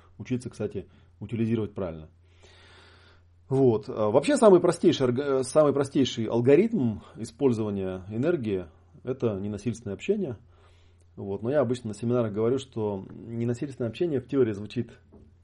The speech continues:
очень хорошо. Если вы знаете, если помните, да, там очень простой алгоритм. Он очень похож, кстати, на точки баланса. <clears throat> И, в принципе, в своё время, когда я точки баланса,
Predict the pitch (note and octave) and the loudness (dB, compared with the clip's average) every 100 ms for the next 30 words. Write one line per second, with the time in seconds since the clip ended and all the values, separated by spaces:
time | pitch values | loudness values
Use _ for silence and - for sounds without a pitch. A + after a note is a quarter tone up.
0 | _ B2 - A2+ G#2+ - A#2+ A#3+ - _ | _ -8 -6 -6 -6 -4 -6 -6 -14 _
1 | _ _ _ _ _ _ _ _ - - | _ _ _ _ _ _ _ _ -14 -12
2 | - A2+ A2 D3 D#3+ A#2+ G2 - - C#3+ | -4 -4 0 0 0 -2 -6 -8 -6 -6
3 | B2 G2 A#2 A#2+ G#2+ A#2+ F#2 G2+ A2 G2+ | -6 -4 -4 -4 -6 -6 -8 -10 -8 -6
4 | G#2 F#3 G3 C3+ - - - _ - B2 | -2 -2 -4 -12 -16 -20 -20 _ -2 -2
5 | A#2+ C3+ C3 B2+ - - G#2 G#2+ - G2 | 0 -2 0 -2 -4 -8 -8 -8 -8 0
6 | B2+ F#3 - - - _ - G3 E3 A#2+ | 2 2 0 -10 -14 _ 2 4 4 2
7 | B2 B2 - A2 - - - - - B2 | 0 -2 0 -4 -4 -12 -20 -20 -2 4
8 | B2 G#2+ G#2 G#2+ G2+ A2+ - G#2 G#2+ G#2+ | 4 4 0 0 0 -2 -6 -2 0 0
9 | G2 F#2+ | -4 -10